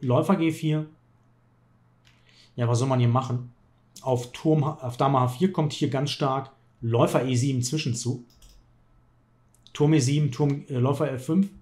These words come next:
schlagen, Turm G sechs Schach und Weiß gewinnt. Hat schon eine Qualität mehr.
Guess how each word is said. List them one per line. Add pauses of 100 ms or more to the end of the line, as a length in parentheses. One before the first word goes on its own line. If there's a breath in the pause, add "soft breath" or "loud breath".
(380)
schlagen, (440)
Turm
G
sechs
Schach (720)
und
Weiß
gewinnt.
Hat
schon
eine
Qualität
mehr.